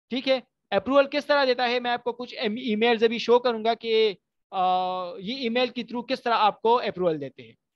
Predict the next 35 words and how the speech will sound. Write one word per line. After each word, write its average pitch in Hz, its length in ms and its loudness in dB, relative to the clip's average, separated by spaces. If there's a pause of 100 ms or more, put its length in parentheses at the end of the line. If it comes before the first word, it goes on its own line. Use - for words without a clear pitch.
(880)
सही 170 260 -2
है, 240 180 0 (180)
वो 175 100 -2
मैं 196 120 2
अभी 208 140 2
आपको 202 280 0
सब 202 200 -8
कुछ 214 160 -2
प्रैक्टिकली 180 400 -2
समझाऊंगा। 127 500 -10 (840)
देखिए, 247 260 6
इसके 262 380 6
बाद 277 240 6
जो 269 100 2
है 254 140 6
आप 254 200 4
देख 262 200 4
सकते 247 260 -2
हो 247 180 2
contact 214 340 0 (100)
us, 156 120 -4 (1500)
यानी 220 180 0
हमसे 262 400 2
राब्ता 214 360 4
करो। 151 320 -6 (520)
आप 185 240 0
इससे 262 280 -2
राब्ता 233 320 2
करोगे 247 340 0
तो 262 120 -6
आप 226 320 -2
यहाँ 226 160 -2
पर 233 140 -8
इसको 240 440 -2
अलग 226 380 -2